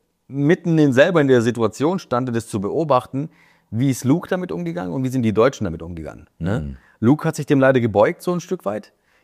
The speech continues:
Speaker 1: Die Deutschen sind dann voll in die Offensive gegangen, ne, haben halt zurückgeschlagen, mehr oder weniger. Ähm, und haben dann gezeigt, so, ey, du kannst, wenn du eine Reichweite hast und eine Macht und eine Stimme, die gehört wird, wie jetzt die Jungs und auch eigentlich Luke,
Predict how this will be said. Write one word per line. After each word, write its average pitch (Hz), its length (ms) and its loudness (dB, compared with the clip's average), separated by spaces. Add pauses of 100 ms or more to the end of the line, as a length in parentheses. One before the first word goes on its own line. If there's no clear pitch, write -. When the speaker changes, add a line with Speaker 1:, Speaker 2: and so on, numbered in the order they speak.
Speaker 1:
Die 113 80 2
Deutschen 135 380 4
sind 131 80 2
dann 120 100 4
voll 139 220 2
in 127 80 2
die 127 40 2
Offensive 123 460 -4
gegangen, 165 380 -6
ne, 135 200 -4
haben 120 160 -2
halt 110 160 -2
zurückgeschlagen, 160 640 -6
mehr 160 100 -6
oder 160 120 -6
weniger. 170 420 -4 (560)
Ähm, 120 600 4
und 117 180 -2
haben 139 160 2
dann 139 80 4
gezeigt, 135 380 0
so, 127 80 -6
ey, 127 160 0
du 120 100 -4
kannst, 151 480 -10
wenn 127 160 -2
du 113 280 -2 (840)
eine 90 180 -6
Reichweite 101 600 0
hast 85 220 -10
und 87 80 -10
eine 95 100 -4
Macht 131 340 -4
und 98 60 -4
eine 92 80 -4
Stimme, 147 320 -4
die 98 100 -2
gehört 110 380 -2
wird, 82 200 -4
wie 92 60 -4
jetzt - 180 -6
die 95 60 -6
Jungs 127 240 -2
und 95 80 -8
auch 82 160 -10
eigentlich 120 320 -4
Luke, 135 300 2